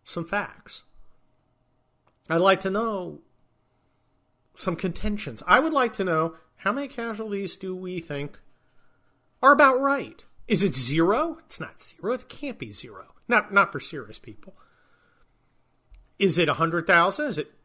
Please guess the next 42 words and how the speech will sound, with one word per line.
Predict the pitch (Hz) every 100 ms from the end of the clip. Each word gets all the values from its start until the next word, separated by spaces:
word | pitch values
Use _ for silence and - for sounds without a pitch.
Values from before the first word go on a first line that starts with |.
| _ _ -
fifty | 156 - 226
thousand? | 214 226 226 233 269
Is | 196 143
it |
five | - 156 190 214
thousand? | 226 233 247 233
What's | 302 -
the | 320
number? | 294 311 285
What's | 143 214 285
the | 330
number | 294 233 214 220 - -
that | 190
if | 180
it | 175 151
run | 151 127 190 262 277
through | 233 220 202
with | 196 170 -
Joe | 185
Biden | 220 190 175 165
being | 170 151
president, | 135 147 127 117 113 - _
that | 156 147
would | 147
have | 143
been | 131
okay? | 120 - 107 90 _ _ _ _ _ _ _ 214
I |
wanna | 254 339 403
know. | 403 440 440 - - _ _ _ _ _ _ _ _ _ _ _ _ -
Now, | 196 233
we | 226
know | 226 285
it | 240
was | 226
okay. | 220 254
What, | 233 247 233
what | 226 208
was | 180 -
it | 160
for, | - 175 160
uh, | 151 143